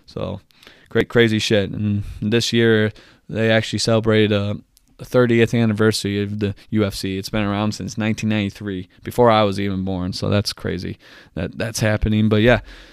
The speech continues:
you going back to U F C two eighty-eight, two eighty-eight, excuse me. Next Saturday, ten P M, main card starts. You got Aljamain Sterling, defen-, the champion, defending the bantamweight title against Henry Cejudo,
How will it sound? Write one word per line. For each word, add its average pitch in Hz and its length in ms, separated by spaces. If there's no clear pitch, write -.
you 127 240
going 127 340
back 127 220
to 120 100
U 123 140
F 123 80
C 123 140
two 123 220
eighty-eight, 120 380
two 127 340
eighty-eight, 120 540
excuse 120 420
me. 98 200
Next 120 280
Saturday, 117 420
ten 117 280
P 113 240
M, 104 240
main 107 200
card 104 360
starts. 101 420
You 110 60
got 107 180
Aljamain 123 500
Sterling, 117 440
defen-, 120 640
the 110 60
champion, 120 580
defending 110 420
the 113 80
bantamweight 117 460
title 113 240
against 107 280
Henry 120 280
Cejudo, 131 640